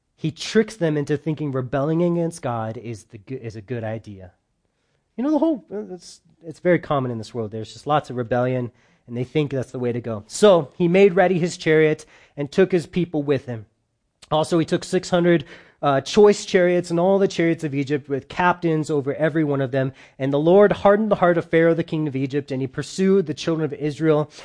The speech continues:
And the children of Israel went out with boldness. So Israel, so Egypt pursued them, all the horses and chariots of Pharaoh, his horses, his army, and he overtook them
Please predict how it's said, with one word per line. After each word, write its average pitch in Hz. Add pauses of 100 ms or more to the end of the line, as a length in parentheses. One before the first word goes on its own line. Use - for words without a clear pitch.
(160)
And 143
the 143
children 233
of -
Israel 180
went 196
out 175
with 123
boldness. 208 (360)
So 208
Israel, 202
so 214
Egypt 180
pursued 202
them, 127
all 202
the 220
horses 180
and 160
chariots 160
of 151
Pharaoh, 147
his 135
horses, 185 (240)
his 113
army, 160
and 143
he 147
overtook 233
them 175